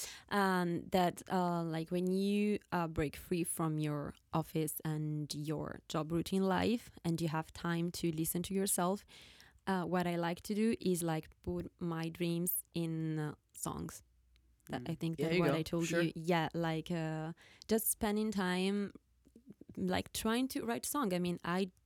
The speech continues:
Speaker 1: don't
Speaker 3: You're a
Speaker 1: know
Speaker 3: singer.
Speaker 1: how to. Yeah, I'm a singer.
Speaker 3: <coughs> Pardon
Speaker 1: And,
Speaker 3: me.
Speaker 1: uh, <laughs> and, uh,
Speaker 3: What kind of singer, before we go any further? I'm curious.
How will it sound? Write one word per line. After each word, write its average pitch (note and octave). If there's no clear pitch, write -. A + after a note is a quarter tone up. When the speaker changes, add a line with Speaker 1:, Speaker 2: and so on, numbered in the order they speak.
Speaker 1:
don't E3+
Speaker 3:
You're F3
a F3+
Speaker 1:
know F3
Speaker 3:
singer. A3
Speaker 1:
how A4+
to. A4
Yeah, C4+
I'm F#3
a -
singer. G#3
Speaker 3:
<coughs> -
Pardon -
Speaker 1:
And, F#3+
Speaker 3:
me. F#3+
Speaker 1:
uh, F3+
<laughs> -
and, G3
uh, F3+
Speaker 3:
What E3
kind G3+
of E3+
singer, B2+
before A2+
we A2+
go A2
any G2
further? F2
I'm G#2
curious. G2